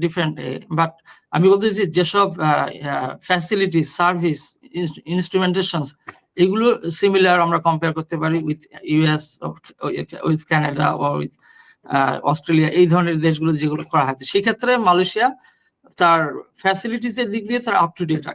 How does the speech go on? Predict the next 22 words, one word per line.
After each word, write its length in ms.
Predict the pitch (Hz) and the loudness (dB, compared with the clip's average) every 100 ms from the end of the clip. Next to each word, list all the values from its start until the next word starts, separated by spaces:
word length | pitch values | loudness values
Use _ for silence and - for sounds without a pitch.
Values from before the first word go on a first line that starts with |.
| - | -16
কি। 120 | - | -20
তো 280 | _ _ 156 | _ _ -2
এই 60 | |
জন্য 200 | 170 208 | 0 2
আমি 160 | 220 208 | 2 2
মনে 180 | 208 214 | 0 2
করি 160 | 220 | 2
যে 120 | 208 | 4
এখানে 220 | 185 202 214 | 2 0 -2
যদি 180 | 233 | 0
আমরা 240 | 226 214 202 | 0 2 0
প-, 340 | 196 165 165 165 | -2 -4 -2 2
পড়াশোনা 400 | 160 160 175 170 | 0 2 -2 0
করি, 260 | 190 214 - - - | 0 -2 -6 -18 -6
তাহলে 160 | - 170 | 0 2
আমরা 200 | 175 190 | 2 2
ওই 240 | 170 180 | 4 4
লেভেলটা 400 | 202 202 196 190 | 4 2 2 -2
পেয়ে 180 | 185 170 | -2 -2
যাবো 240 | 147 139 151 | -4 -8 -14
আর 100 | 135 | -20
কি। 160 | - | -20